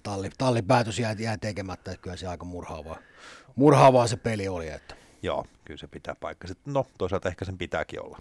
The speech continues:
Speaker 1: No juuri
Speaker 2: En
Speaker 1: näin,
Speaker 2: tiedä.
Speaker 1: juuri näin.
Speaker 2: Kyllä. Mutta, mutta siellä on paljon on vielä auki niin sanotusti, että tota, ja nämä on kuitenkin nuoria kundeja kanssa, että pitää muistaa, että,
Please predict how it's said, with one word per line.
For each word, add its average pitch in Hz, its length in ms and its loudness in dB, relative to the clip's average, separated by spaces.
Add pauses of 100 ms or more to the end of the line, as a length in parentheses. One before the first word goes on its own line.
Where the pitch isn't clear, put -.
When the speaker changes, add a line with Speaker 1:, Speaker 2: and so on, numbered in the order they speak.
Speaker 1:
No 139 100 6
juuri 98 280 0
Speaker 2:
En 110 60 -8
Speaker 1:
näin, 78 120 -10
Speaker 2:
tiedä. - 200 -16
Speaker 1:
juuri 87 260 -12
näin. 80 200 -14 (120)
Speaker 2:
Kyllä. - 260 -18 (720)
Mutta, 147 220 6
mutta 131 240 6
siellä 208 180 10
on 196 60 8
paljon 208 340 12
on 160 100 10
vielä 160 220 12
auki 156 300 12
niin 120 180 4
sanotusti, 95 560 0 (100)
että 87 300 -8
tota, 87 280 -6
ja 92 140 -2
nämä 131 100 4
on 139 60 4
kuitenkin 139 300 0
nuoria 131 280 8
kundeja 87 400 -2
kanssa, - 400 -14
että 87 240 -14
pitää 90 240 -4
muistaa, 92 420 -8
että, - 160 -16